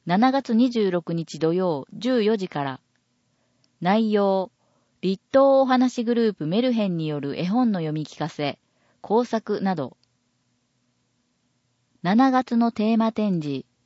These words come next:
本館、西館。期間、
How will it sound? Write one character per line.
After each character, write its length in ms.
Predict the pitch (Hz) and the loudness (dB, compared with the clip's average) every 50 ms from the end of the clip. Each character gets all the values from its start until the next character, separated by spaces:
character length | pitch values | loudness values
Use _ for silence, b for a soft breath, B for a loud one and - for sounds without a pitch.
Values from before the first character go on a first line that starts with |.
| _ _ _ _ _ _ _ _ | _ _ _ _ _ _ _ _
本 320 | _ - - 214 240 247 240 | _ -2 0 2 2 2 0
館、 400 | - - 214 208 208 196 202 - _ _ | 0 0 0 0 0 -2 -6 -10 _ _
西 260 | 170 180 185 - - - | -4 -4 -4 -4 -8 -4
館。 360 | - 190 190 185 180 175 - - _ _ _ _ _ _ _ _ _ _ _ _ _ _ _ _ _ _ _ _ | -2 -2 0 0 -4 -8 -12 -16 _ _ _ _ _ _ _ _ _ _ _ _ _ _ _ _ _ _ _ _
期 160 | - - - | -20 -18 -2
間、 360 | - 269 247 208 156 131 143 | 2 2 2 2 2 -4 -8